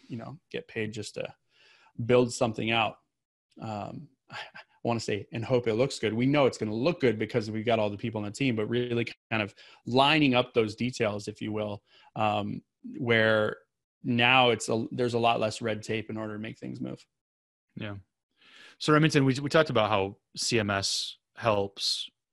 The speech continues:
Speaker 2: growth. How does HubSpot C M S Hub u-, uniquely help? And how
Speaker 1: Mm-hmm.
Speaker 2: does it differ from these others then a little bit deeper? What are some of the features that you're excited about?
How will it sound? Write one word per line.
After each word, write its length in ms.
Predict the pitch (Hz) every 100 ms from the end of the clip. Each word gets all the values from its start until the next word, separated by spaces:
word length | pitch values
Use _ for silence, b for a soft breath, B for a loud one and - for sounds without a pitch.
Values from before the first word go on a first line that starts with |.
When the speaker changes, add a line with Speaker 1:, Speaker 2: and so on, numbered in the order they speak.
| _ 117
Speaker 2:
growth. 480 | 107 98 90 - - b b b
How 200 | - 160
does 380 | 175 120 - - 156
HubSpot 500 | 113 120 - 110 98
C 200 | - 110
M 100 | 98
S 160 | 98 -
Hub 400 | 98 92 90 127 _ _ _ _ _
u-, 200 | 117 104
uniquely 840 | 104 107 107 117 123 101 87 85 - _ _
help? 400 | - 87 - -
And 100 | -
how 60 | 117
Speaker 1:
Mm-hmm. 40 | 123
Speaker 2:
does 100 | 110
it 120 | 90
differ 300 | 104 - 87
from 180 | 101 90
these 120 | 92
others 300 | 90 87 90
then 240 | 87 87
a 80 | 90
little 160 | 95 87
bit 140 | 85
deeper? 260 | 92 90 87
What 100 | 107
are 60 |
some 160 | 104 104
of 80 | 95
the 180 | 92 B B B -
features 240 | 113 101 98
that 60 |
you're 140 | 95 92
excited 300 | - 92 87
about? 300 | 80 85